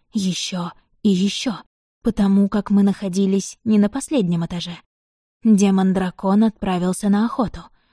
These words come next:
Хорошо, что я вовремя прикрылась щитом, потому что обломки камня ещё какое-то время сыпались, едва не заполнив всю комнату. Прямо скажем, от комнаты почти ничего не осталось.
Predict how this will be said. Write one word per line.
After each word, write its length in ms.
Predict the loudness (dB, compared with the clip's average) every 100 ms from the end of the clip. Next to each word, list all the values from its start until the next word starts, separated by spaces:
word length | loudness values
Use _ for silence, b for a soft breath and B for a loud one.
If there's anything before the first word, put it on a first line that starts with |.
| _
Хорошо, 440 | -6 -2 0 -2 -4
что 160 | -4
я 180 | -2 0
вовремя 400 | 0 0 0 0
прикрылась 480 | -2 -4 -2 0 -2
щитом, 420 | -6 -6 -4 -4 b b -8
потому 300 | -2 -2 -2
что 180 | -4
обломки 400 | -4 0 -2 -2
камня 400 | -6 -4 0 2
ещё 220 | 0 -2 -6
какое-то 400 | -6 -4 -4 -4
время 260 | -2 -2
сыпались, 560 | -4 -6 -4 -2 -2 -6 b
едва 440 | -2 0 0 -2 0
не 100 | 2
заполнив 580 | 2 -2 -4 -2 -2 -2
всю 200 | -6 -4
комнату. 500 | -2 -2 -4 -10 -16 _ _ _ _ _ _
Прямо 320 | 0 2 2
скажем, 440 | -2 -4 -2 -2 -2
от 220 | -4 -6
комнаты 440 | -2 0 2 2 -2
почти 420 | -4 -6 -8 -4
ничего 360 | -4 -4 -4 -2
не 140 | -2
осталось. 560 | -2 -4 -6 -8 -12